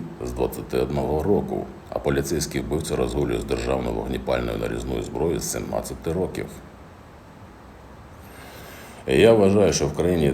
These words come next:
де співробітники поліції систематично не просто порушують закони,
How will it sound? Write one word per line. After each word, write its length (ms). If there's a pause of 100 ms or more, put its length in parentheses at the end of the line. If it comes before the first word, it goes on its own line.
де 100
співробітники 680
поліції 480
систематично 760
не 120
просто 360
порушують 560
закони, 500